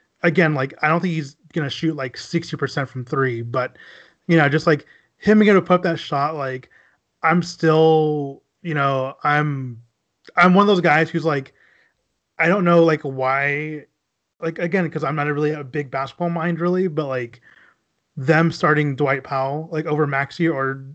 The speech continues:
uh, Willie Cauley-Stein, even Willie Cauley-Stein shooting threes was crazy to me, but, you know, going back to Dwight, it's just, um, I love the guy. Like, the guy is great. Like, he literally paid off, like,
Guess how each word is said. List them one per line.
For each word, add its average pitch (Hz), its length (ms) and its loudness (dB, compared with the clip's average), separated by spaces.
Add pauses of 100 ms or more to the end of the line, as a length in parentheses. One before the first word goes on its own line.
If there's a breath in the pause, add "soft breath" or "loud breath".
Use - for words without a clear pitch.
(200)
uh, 135 220 2
Willie 151 180 2
Cauley-Stein, 143 640 -4
even 233 240 2
Willie 226 140 4
Cauley-Stein 165 460 0
shooting 135 300 -10
threes 120 320 -10
was 127 240 -14 (240)
crazy 131 280 0
to 131 60 -4
me, 127 160 -6
but, 131 260 -6 (420 loud breath)
you 165 100 4
know, 147 300 4 (400 soft breath)
going 175 220 6
back 165 160 4
to 151 80 -2
Dwight, 135 560 -4
it's 147 180 -10
just, - 480 -4 (500)
um, 131 540 -6 (760)
I 190 60 2
love 240 160 6
the 160 80 2
guy. 113 180 -8
Like, 143 160 -8
the 180 60 0
guy 220 100 0
is 165 160 0
great. 143 240 -6
Like, 131 160 -14
he 175 220 -6
literally 156 340 0
paid 151 220 -2
off, 135 300 -4
like, 127 300 -6